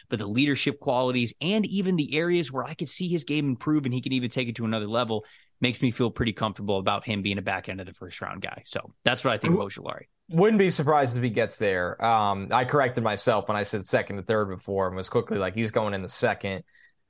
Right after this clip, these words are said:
Speaker 2: Here's the thing, Trevor. He is a projectable player, too, to get better, as you just pointed out. He will not turn twenty-one until the month of the draft.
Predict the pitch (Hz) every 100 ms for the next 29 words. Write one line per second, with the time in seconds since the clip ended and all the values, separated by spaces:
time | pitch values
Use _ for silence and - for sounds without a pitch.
0 | _ _ - 165 208 170 143 139 - 123
1 | 107 107 101 95 - - 139 175 160 127
2 | 127 120 123 120 123 113 104 113 104 98
3 | - 113 92 104 - 107 101 95 - 98
4 | 87 - 104 98 92 95 90 90 - 127
5 | 139 143 147 135 131 127 - 131 110 -
6 | 123 127 131 117 110 104 101 117 104 101
7 | 101 95 85 - 76 - _